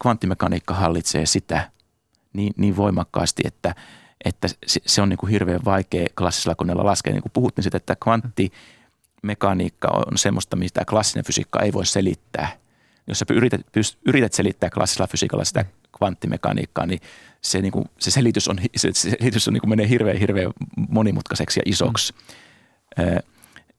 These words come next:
Speaker 1: et, et, tota, et si-, sen takia just se kvanttitietokone voisi näitä kemiallisia yhdisteitä ja vaikka jossakin vaiheessa sitten jopa lääkeaineita,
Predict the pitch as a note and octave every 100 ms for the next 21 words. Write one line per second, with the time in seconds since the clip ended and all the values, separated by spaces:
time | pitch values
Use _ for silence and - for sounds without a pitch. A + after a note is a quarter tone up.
0 | - E2+ _ - E2+ - - - F#2 -
1 | - - - - - - - - C3 B2+
2 | C#3+ C#3 A#2 - G2 A2+ - - G2+ -
3 | A2+ G#2+ - F#2+ - F2+ E2+ F#2 F#2 -
4 | _ _ - E2 E2 F2 - _ _ -
5 | - G2+ G2 F#2 - - G2 - - F2
6 | F2+ - - - F#2 - F#2 F2+ F2 -
7 | - F2+ F2+ F#2 F2+ - F#2+ F#2+ E2 D#2